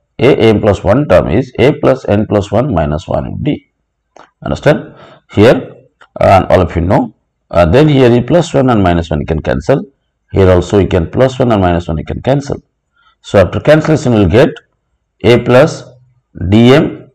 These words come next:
is equal to twice of A plus D N, or A plus D M is equal to A plus two D N. After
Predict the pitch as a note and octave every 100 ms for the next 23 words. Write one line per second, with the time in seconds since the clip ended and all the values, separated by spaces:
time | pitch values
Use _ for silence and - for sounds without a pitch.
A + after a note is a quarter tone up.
0 | _ G#2+ B2 G#2 G2+ F#2+ F2+ - - B2+
1 | E3 - A2+ A2+ A2+ _ _ _ G#2+ G#2+
2 | A#2 G#2+ F#2+ D3 B2+ E2 _ _ _ _
3 | _ _ _ _ _ _ _ _ _ _
4 | _ _ - F#2 - - C#3 F3 D3+ B2+
5 | G#2 A2+ G#2+ G2+ A2 G2 - _ _ _
6 | _ _ _ _ _ _ _ _ G#2 G2
7 | - C3 - - - G#2 D3 - C#3 D3+
8 | B2 B2 F2 - - G2+ C#3+ -